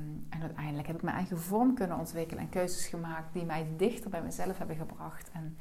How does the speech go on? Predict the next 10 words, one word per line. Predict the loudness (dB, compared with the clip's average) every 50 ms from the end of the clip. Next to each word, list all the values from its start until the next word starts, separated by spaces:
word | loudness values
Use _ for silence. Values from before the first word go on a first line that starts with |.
| -8 -8 -4 -6 -4 -2
waarmee | -2 -2 -2 0 -2 -2
ik | -2 -2
nu | 0 4 8 8 10 10
bijzonder | 8 6 4 0 -2 -2 -2
eigen, | -4 -2 -2 -2 -2 -2 -2 -4 -4 -4 -6 -8 -12 -14 -14 -14 -16 -18 -14 -14 -14
eh, | -10 -8 -8 -8 -8 -6
als | -6 -6 -4
een | -6 -6 -6 -2
plek | 0 2 2 2 2 0
voor | -4 -6 -4 -4 -4 -4